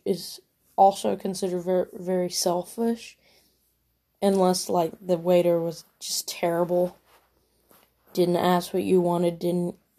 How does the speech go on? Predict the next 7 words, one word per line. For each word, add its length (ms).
actually, 540
didn't 360
care, 580
then 540
it, 220
it's 340
just, 340